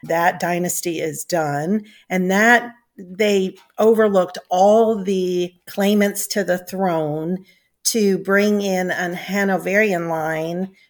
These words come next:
which was from Germany. And that's where you, you have George the First. And then, you know, later on,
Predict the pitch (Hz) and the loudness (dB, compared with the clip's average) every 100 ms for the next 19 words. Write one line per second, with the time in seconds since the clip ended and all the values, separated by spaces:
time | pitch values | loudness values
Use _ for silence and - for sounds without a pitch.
0 | _ 202 190 190 - 190 175 170 - - | _ -4 -2 -4 -2 0 2 0 -4 -2
1 | 190 185 165 131 131 131 175 254 _ - | -2 -2 -2 -4 -4 -8 -8 -8 _ -20
2 | _ - 190 185 190 208 - 190 175 170 | _ -4 0 2 0 0 -2 -2 -2 -2
3 | 165 151 - 165 151 160 147 156 147 135 | -6 -8 -10 -10 -6 -6 -4 -6 -6 -8
4 | - - - - - - - - - - | -14 -12 -10 -10 -10 -12 -14 -16 -20 -20
5 | _ - 180 170 165 160 175 170 170 165 | _ -8 -4 -2 -4 -4 -4 -2 -2 -4
6 | - 170 156 151 151 165 160 156 156 165 | -6 -8 -6 -4 -4 -4 -2 -2 -4 -6
7 | 156 156 160 | -6 -6 -8